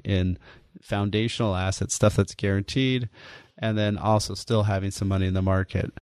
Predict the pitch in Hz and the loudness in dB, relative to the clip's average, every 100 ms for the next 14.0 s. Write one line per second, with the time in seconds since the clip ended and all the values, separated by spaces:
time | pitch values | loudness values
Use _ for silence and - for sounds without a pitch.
0 | _ _ _ - 127 117 107 - 123 113 | _ _ _ -4 0 0 -2 -2 -2 0
1 | 120 110 101 120 127 - 113 107 104 101 | -2 -2 -2 0 0 0 0 0 0 0
2 | 95 - 104 101 101 101 101 - 110 - | -2 -2 0 2 0 0 -2 -2 -2 0
3 | 110 110 110 101 - 123 131 127 95 92 | 0 0 -2 -8 -6 -2 0 -2 -4 -6
4 | - 110 131 127 127 117 117 113 113 107 | -4 2 2 2 -2 -2 -2 0 0 0
5 | 104 - 101 92 98 95 - - - - | -2 -2 -2 0 0 -4 -10 -18 -20 -8
6 | 104 101 101 98 92 95 92 95 117 - | -2 0 2 0 0 0 0 2 0 0
7 | 110 107 - 101 92 87 - - - - | -2 -2 0 0 0 -2 -8 -20 -10 -2
8 | 101 - 123 127 127 123 95 98 104 110 | -2 0 -2 0 2 0 -2 -2 0 0
9 | 98 92 101 104 104 107 - 98 95 95 | 0 -2 -2 0 0 0 0 -2 2 2
10 | 92 101 95 95 107 120 123 - - - | 0 0 0 0 0 0 -2 -8 -20 -6
11 | 98 98 101 104 107 101 95 101 - 98 | -2 0 0 0 2 0 -2 -2 -2 -2
12 | 120 147 135 104 107 101 95 113 127 120 | 0 0 0 -2 0 0 2 0 0 -2
13 | 113 113 110 110 117 107 98 - - | -2 -2 0 0 0 0 -2 -2 -4